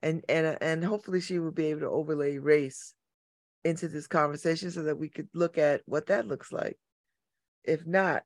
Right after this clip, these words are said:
then I don't know how this is a good exhibit, but I'm a, I'm a, I'm a withhold my judgment until I talk to her and see what she comes up with. <laughs> See what we learn. See what we learn.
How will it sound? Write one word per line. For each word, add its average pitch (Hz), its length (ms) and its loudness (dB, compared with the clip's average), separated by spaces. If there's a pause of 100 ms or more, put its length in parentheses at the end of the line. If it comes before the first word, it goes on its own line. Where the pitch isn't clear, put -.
(100)
then 143 340 -4 (160)
I 143 100 -6
don't 143 140 -8
know 143 100 -6
how 135 140 -6
this 147 200 -16
is 143 180 -18
a - 720 -16
good 143 200 -2
exhibit, - 540 -6
but 80 180 -2 (920)
I'm 143 140 -2
a, 139 180 0
I'm 147 180 -2
a, 143 140 -4 (120)
I'm 151 100 -10
a 143 60 -6
withhold 262 920 8 (120)
my 185 160 2
judgment 185 540 -2
until - 200 -8
I 160 100 -6
talk - 300 -8
to - 80 -8
her 69 240 -8 (760)
and 160 240 2
see - 160 -6
what 180 80 -2
she 190 120 -10
comes 185 260 -4
up - 180 -4
with. - 180 -4 (540)
<laughs> - 580 -20
See 208 80 -2
what 202 140 4
we 208 80 0
learn. 202 420 2 (160)
See - 140 0
what 539 140 8
we 453 100 6
learn. 202 440 12